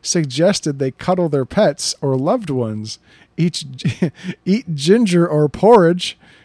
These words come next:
do housework, challenge children to a hula hoop contest, drink more water, buy wool socks, or do jumping jacks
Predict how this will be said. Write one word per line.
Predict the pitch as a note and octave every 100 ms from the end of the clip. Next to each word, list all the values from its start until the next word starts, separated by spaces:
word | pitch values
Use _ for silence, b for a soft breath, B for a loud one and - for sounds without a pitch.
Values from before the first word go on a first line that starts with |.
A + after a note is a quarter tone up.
| b -
do | E3 D3+
housework, | E3 A3 C#4+ - C3+ D3 - _ _ _ - _
challenge | - - A3 C#4 B3+ -
children | - A#3 A3+ G#3 G#3+ G3
to | G#3+ E3+
a | D3+
hula | A3 D4 G3+
hoop | F3+
contest, | - F3 D#3+ - D3+ D3+ - - b b b -
drink | B2 G#3 - F#3
more | F3+ F3+ E3
water, | D3 F#3+ D4 D3+ D3 E3 b b b
buy | - D#3 D#3
wool | C#3+ F3+
socks, | - E3+ D#3+ G3+ - - _
or | D3 D3
do | B2+ C#3+ C#3+ C3+
jumping | G#2+ D#3+ F#3+ D#3+ C3
jacks | A#2+ A#2+ - -